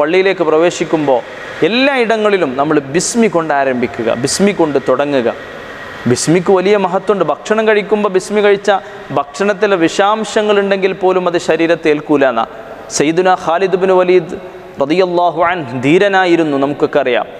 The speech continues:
ജൂതന്മാർ ഒരിക്കൽ ഖാലിദ് റളിയല്ലാഹു അൻഹുവിനെ പരീക്ഷിക്കാൻ ഖാലിദ് റളിയല്ലാഹു അൻഹുവിനോട് പറഞ്ഞു, "നിങ്ങളുടെ മതം സത്യമാണെങ്കിൽ ഞങ്ങൾ ഈ നൽകുന്ന വിഷം നിങ്ങൾ കഴിക്കണം, എന്നാൽ ഞങ്ങളത് വിശ്വസിക്കാം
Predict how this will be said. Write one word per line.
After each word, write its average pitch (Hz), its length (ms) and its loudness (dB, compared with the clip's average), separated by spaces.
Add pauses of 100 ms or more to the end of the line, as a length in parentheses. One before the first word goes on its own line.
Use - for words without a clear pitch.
(140)
ജൂതന്മാർ 170 580 2
ഒരിക്കൽ 170 460 0 (560)
ഖാലിദ് 165 300 0
റളിയല്ലാഹു 175 520 2
അൻഹുവിനെ 165 360 2
പരീക്ഷിക്കാൻ 151 760 -2 (1120)
ഖാലിദ് 165 220 -2
റളിയല്ലാഹു 190 520 2
അൻഹുവിനോട് 180 340 2
പറഞ്ഞു, 160 340 -2
"നിങ്ങളുടെ 165 280 2
മതം 175 540 0
സത്യമാണെങ്കിൽ 139 920 -2 (480)
ഞങ്ങൾ 160 280 2
ഈ 175 60 4
നൽകുന്ന 156 500 0
വിഷം 131 460 -2 (180)
നിങ്ങൾ 123 320 0
കഴിക്കണം, 110 380 -4 (800)
എന്നാൽ 160 220 2
ഞങ്ങളത് 208 360 2
വിശ്വസിക്കാം 165 640 0